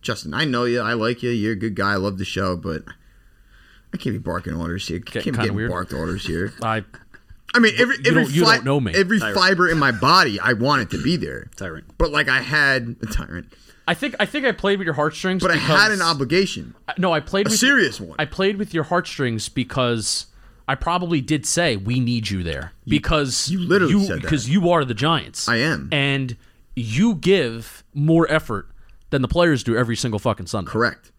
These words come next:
Speaker 1: So when you said that, I was like, "Fuck."
Speaker 2: Yep.
Speaker 1: So I was like, "I can't commit to it. I don't think I'm gonna do it. This is Saturday night."
Speaker 2: Yep.
Speaker 1: And I remember we were watching Godfather Two in my bed when you called me.
Speaker 2: Yep.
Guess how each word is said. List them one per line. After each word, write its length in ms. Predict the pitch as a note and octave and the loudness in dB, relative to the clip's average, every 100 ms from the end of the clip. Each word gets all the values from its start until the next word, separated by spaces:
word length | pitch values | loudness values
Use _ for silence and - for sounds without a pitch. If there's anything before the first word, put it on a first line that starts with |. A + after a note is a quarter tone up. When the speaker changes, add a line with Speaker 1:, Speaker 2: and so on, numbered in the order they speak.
| _ _ _ _ _ | _ _ _ _ _
Speaker 1:
So 160 | - C3 | -6 -2
when 180 | B2 B2+ | 0 0
you 80 | A#2+ | 0
said 280 | - F3+ | 0 0
that, 200 | C3 G#2+ | 2 0
I 140 | D2 G2 | 0 -2
was 180 | G2 F#2+ | -2 -4
like, 140 | F2 - _ _ | -8 -10 _ _
"Fuck." 320 | - - _ - _ _ - | -18 -18 _ -20 _ _ -12
Speaker 2:
Yep. 200 | - C3+ - | -2 -2 -4
Speaker 1:
So 500 | - - C3+ A#2+ A#2+ | -12 -4 0 2 0
I 120 | F#2 | 0
was 140 | A#2+ A#2 | -2 0
like, 100 | A2+ | 0
"I 80 | |
can't 240 | A#2 C3+ A#2+ | 0 -2 -4
commit 240 | A#2+ G#2+ | -2 -4
to 140 | - G#2+ | -2 -2
it. 80 | D#2 | 0
I 100 | G2 | 0
don't 140 | G2+ | -2
think 140 | G2+ F#2+ | -2 -2
I'm 80 | |
gonna 80 | F#2+ | -2
do 160 | E2+ E2+ | -4 -6
it. 60 | |
This 180 | F#2+ G2 | -4 -4
is 80 | G2+ | -2
Saturday 320 | - G2 F2+ | -2 0 0
night." 240 | F2 D2+ - | -2 -6 -8
Speaker 2:
Yep. 160 | A#2+ A#2+ _ _ _ - _ | -6 -6 _ _ _ -20 _
Speaker 1:
And 80 | A#2+ | -2
I 40 | |
remember 300 | A#2 B2+ B2 | 0 0 0
we 80 | G#2+ | 0
were 80 | G2+ | 0
watching 280 | A2+ B2 A#2 | -2 -2 -2
Godfather 460 | B2 B2+ B2+ A2+ | -2 -2 -2 -2
Two 220 | G#2+ B2+ G#2+ | -2 -4 -2
in 60 | |
my 80 | F#2+ | -2
bed 240 | F#2+ G#2+ F2+ | 0 -2 -2
when 120 | F2 | -4
you 60 | |
called 260 | F2 A2 E2+ | -4 -4 -4
me. 120 | C2+ - - | -6 -14 -10
Speaker 2:
Yep. 140 | A2 | -10